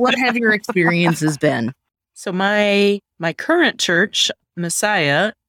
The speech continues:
Speaker 2: serves alcohol at our annual Oktoberfest.
Speaker 1: Mm-hmm.
Speaker 2: And if there's leftover, then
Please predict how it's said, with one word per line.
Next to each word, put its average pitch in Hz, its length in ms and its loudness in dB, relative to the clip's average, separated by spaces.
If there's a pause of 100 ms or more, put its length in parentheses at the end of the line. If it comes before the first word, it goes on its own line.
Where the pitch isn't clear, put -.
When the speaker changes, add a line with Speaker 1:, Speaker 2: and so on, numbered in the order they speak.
Speaker 2:
serves 165 880 0 (240)
alcohol 214 960 0
at 170 560 -2 (180)
our 165 540 0 (160)
annual 165 500 -4 (160)
Oktoberfest. 214 1000 -2 (220)
Speaker 1:
Mm-hmm. 214 240 0 (220)
Speaker 2:
And 185 720 0 (220)
if - 240 -10
there's 170 360 0
leftover, 185 1000 0 (140)
then 170 580 -2